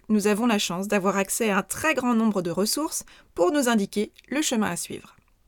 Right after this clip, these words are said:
Mais obtenir ce qu'on veut, vraiment, ce n'est pas forcément facile, notamment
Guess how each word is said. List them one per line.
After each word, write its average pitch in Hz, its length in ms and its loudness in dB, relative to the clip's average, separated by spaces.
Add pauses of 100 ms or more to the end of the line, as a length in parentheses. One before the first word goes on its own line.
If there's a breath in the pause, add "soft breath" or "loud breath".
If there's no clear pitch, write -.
(800 loud breath)
Mais 226 200 2
obtenir 339 420 4
ce 262 100 4
qu'on 233 220 2
veut, 190 400 0
vraiment, 202 480 2 (240)
ce - 140 -2
n'est 233 120 2
pas 302 140 -2
forcément 226 400 -2
facile, 214 640 -2 (600 soft breath)
notamment 247 580 4